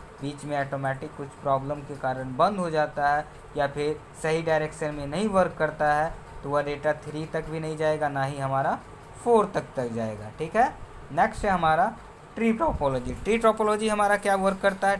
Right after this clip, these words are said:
ट्री एक house की तरह होता है, ठीक है, जैसे कि house हो गया हमारा, ट्री एक house है, समझिए क्या, ट्री क्या है? घर है। जैसे ये हमारा घर है,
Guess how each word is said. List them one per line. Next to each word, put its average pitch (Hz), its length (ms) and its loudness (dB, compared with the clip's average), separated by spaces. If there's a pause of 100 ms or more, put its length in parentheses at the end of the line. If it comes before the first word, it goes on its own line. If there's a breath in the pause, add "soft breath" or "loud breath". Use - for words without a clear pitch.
(120)
ट्री 220 220 -4 (100)
एक 226 180 0 (880)
house 208 280 2
की 196 120 -10
तरह 147 200 0
होता 127 300 -2
है, 135 80 -2
ठीक 190 200 -8
है, 214 120 -2
जैसे 147 300 -6
कि 170 180 -8
house 151 380 0
हो 156 80 -2
गया 151 240 0
हमारा, 147 380 0 (400)
ट्री 190 280 -4
एक 202 220 -4
house 143 380 0
है, 123 60 -8
समझिए 147 420 -8
क्या, 202 220 -2 (360)
ट्री 165 140 -6
क्या 180 160 2
है? 208 140 4
घर 135 320 0
है। 117 120 -4
जैसे 131 240 -10
ये 143 140 -6
हमारा 143 440 0 (400)
घर 131 260 2
है, 110 100 -4